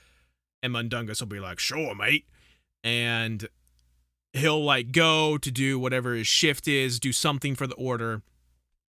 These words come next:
and Harry's next vision will be about him getting attacked. Or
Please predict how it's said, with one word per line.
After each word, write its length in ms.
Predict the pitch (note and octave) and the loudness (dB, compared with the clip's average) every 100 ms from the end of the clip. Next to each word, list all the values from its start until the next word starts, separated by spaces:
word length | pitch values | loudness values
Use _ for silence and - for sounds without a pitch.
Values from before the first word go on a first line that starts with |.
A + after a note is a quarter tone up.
| - - | -14 -4
and 160 | C3+ | -2
Harry's 360 | B2 C3 A#2+ A2 | 0 0 0 -2
next 220 | A#2+ - | -4 -6
vision 240 | A2 G2+ | -8 -8
will 100 | G2+ | -10
be 160 | F#2 G2+ | -8 -8
about 340 | F#2 F#2 F2+ - _ _ _ _ _ _ | -6 -6 -8 -12 _ _ _ _ _ _
him 220 | A2+ G#2 F2 | -12 -10 -12
getting 220 | D#2+ B1+ | -14 -16
attacked. 420 | - - - - - - - _ | -14 -14 -14 -16 -18 -20 -20 _
Or 500 | A3 A#3+ F3 C3+ B2 | 4 4 2 0 -2